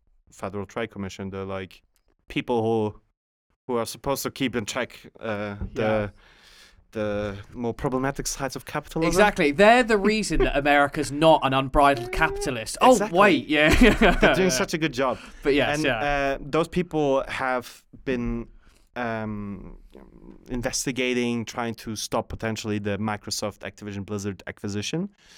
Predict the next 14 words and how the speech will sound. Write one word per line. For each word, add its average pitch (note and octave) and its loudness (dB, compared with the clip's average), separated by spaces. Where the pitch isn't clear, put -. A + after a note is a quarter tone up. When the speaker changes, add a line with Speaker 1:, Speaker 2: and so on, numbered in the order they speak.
Speaker 1:
And B2 -4
there A#2+ -2
has C3 -4
been C3 -4
now A#2 -2
a A2 -2
trial, G2+ -4
like, F#2 -10
a G2 -8
big F#2 -10
week-long G2 -8
Speaker 2:
Yeah. F2+ -8
Speaker 1:
hearing, G2+ -2
which G#2 -8